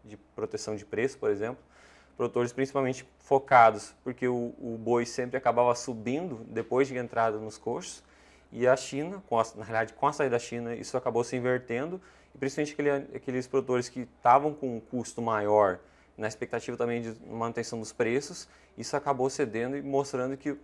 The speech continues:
é uma estratégia que o produtor precisa seguir, precisa estar atento realmente, isso na ponta do lápis, pra não ser pego desprevenido. Pra dois mil e vinte e dois, de um modo geral, no primeiro trimestre ainda é bastante difícil afirmar qual vai ser o exato momento, mas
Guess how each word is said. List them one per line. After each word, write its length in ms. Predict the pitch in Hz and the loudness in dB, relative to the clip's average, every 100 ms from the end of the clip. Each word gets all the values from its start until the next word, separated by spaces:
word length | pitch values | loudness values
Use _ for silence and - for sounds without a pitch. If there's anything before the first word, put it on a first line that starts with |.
| - - | -20 -4
é 120 | 120 | -2
uma 140 | 135 | -2
estratégia 460 | 139 135 123 120 120 | 0 -2 2 0 0
que 60 | |
o 40 | 135 | -8
produtor 300 | 127 123 123 | -8 -6 -8
precisa 400 | 131 - 120 131 | -8 -8 -8 -8
seguir, 380 | - 117 104 123 | -8 -8 -8 -12
precisa 320 | 123 - 117 | -12 -10 -4
estar 160 | 123 | 0
atento 480 | 123 - 113 123 - | 0 -2 -6 -6 -8
realmente, 480 | 123 120 107 123 - _ - _ - | -6 -4 -4 -8 -12 _ -20 _ -14
isso 200 | 113 123 | -6 -4
na 80 | |
ponta 200 | 110 123 | -2 -2
do 60 | 113 | 2
lápis, 300 | 110 110 - | 2 2 -2
pra 180 | 127 123 | -2 0
não 220 | 117 139 | -2 -6
ser 160 | - 147 | -4 -6
pego 260 | 120 120 | -4 -6
desprevenido. 580 | 120 - 143 139 104 98 - - - _ _ | -6 0 2 2 -2 -6 -18 -20 -20 _ _
Pra 160 | 135 135 | 8 8
dois 200 | 156 147 | 8 2
mil 100 | 156 | 0
e 40 | |
vinte 120 | 160 - | -4 2
e 60 | |
dois, 420 | 139 165 165 - - | 2 2 -2 -12 -6
de 140 | 131 | -2
um 40 | |
modo 280 | 143 143 135 | 4 4 4
geral, 380 | 127 123 110 - - | 6 6 6 0 -12
no 100 | 123 | -8
primeiro 320 | 143 139 139 | 2 2 2
trimestre 580 | 139 135 120 117 - 117 | -4 0 2 0 -2 -6
ainda 140 | 113 | -4
é 40 | 110 | -4
bastante 360 | 113 - 127 | -4 -4 -8
difícil 500 | - - 139 - 127 - 107 | -8 -10 -10 -8 -10 -10 -12
afirmar 580 | - 123 104 110 135 | -10 -8 -4 -2 -2
qual 180 | 131 120 | 2 2
vai 100 | 113 | 2
ser 120 | - | -2
o 40 | 120 | -4
exato 300 | 110 113 120 | 0 0 0
momento, 340 | 101 104 135 135 | -6 -6 -10 -8
mas 340 | 117 117 | -8 -10